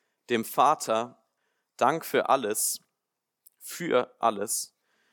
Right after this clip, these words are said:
in dem Namen unseres Herrn Jesus Christus." Zwei Begriffe, die hier extrem herausfordernd sind, alle Zeit und für alles.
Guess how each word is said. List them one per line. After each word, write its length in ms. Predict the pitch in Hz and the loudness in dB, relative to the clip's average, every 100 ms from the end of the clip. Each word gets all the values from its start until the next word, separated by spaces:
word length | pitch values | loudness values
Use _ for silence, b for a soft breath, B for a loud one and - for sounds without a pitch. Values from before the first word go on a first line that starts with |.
| _ - | _ -4
in 100 | 127 | 0
dem 160 | 127 | 2
Namen 300 | 120 143 156 | 4 2 0
unseres 400 | 135 127 117 - | -6 -6 -4 0
Herrn 180 | 131 127 | 0 0
Jesus 400 | 113 107 110 - | -2 -4 -4 -6
Christus." 680 | - 120 - - - - - | -6 -6 -4 -4 -4 -4 -6
Zwei 300 | - 131 151 | -2 2 2
Begriffe, 580 | 147 147 151 160 170 170 _ _ _ _ | 0 -8 -4 0 0 -2 _ _ _ _
die 80 | 123 | -2
hier 140 | 127 | 0
extrem 340 | 110 - - 135 | 0 0 -2 0
herausfordernd 560 | 117 117 - 113 113 | 2 2 2 0 0
sind, 320 | 113 110 107 - | -2 -4 -6 -6
alle 260 | 107 117 123 | -2 -2 -2
Zeit 580 | - 110 104 120 - - _ _ _ _ | 0 2 2 -2 -10 -14 _ _ _ _
und 420 | - 107 104 - _ | -6 -6 -6 -12 _
für 600 | - - - 120 98 92 _ _ - | -16 -12 -6 -2 -2 -4 _ _ -6
alles. 520 | 107 85 - - - | -6 -4 -6 -8 -10